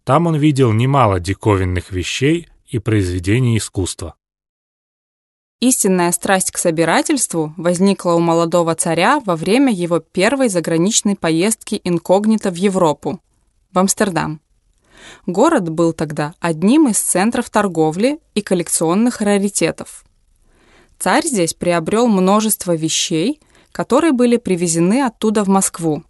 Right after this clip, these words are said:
Speaker 2: в царскую аптеку, и впоследствии в Санкт-Петербург,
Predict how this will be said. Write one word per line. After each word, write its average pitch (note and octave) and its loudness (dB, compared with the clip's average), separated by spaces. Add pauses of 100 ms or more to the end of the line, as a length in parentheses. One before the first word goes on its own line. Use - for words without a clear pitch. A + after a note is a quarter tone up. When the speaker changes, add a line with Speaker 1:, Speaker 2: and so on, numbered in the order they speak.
(260)
Speaker 2:
в - -18
царскую G3+ 0
аптеку, - -6 (540)
и A#3+ 2
впоследствии F#3+ 0
в - -8
Санкт-Петербург, G3+ -2